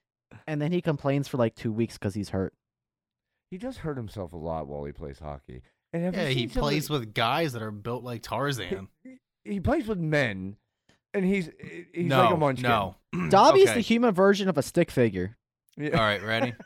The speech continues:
Speaker 1: <laughs>
Speaker 3: So, I went to one of his games before,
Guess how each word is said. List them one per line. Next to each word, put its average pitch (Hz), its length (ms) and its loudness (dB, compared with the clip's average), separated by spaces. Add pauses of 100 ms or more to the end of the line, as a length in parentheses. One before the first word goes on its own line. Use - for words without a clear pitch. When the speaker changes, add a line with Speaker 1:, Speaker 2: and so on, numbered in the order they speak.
Speaker 1:
<laughs> - 200 -6 (460)
Speaker 3:
So, 117 340 0 (580)
I 117 80 -2
went 139 220 -2
to 147 100 -2
one 127 160 -2
of 120 80 -2
his 110 160 -6
games 107 300 -6
before, 87 440 -10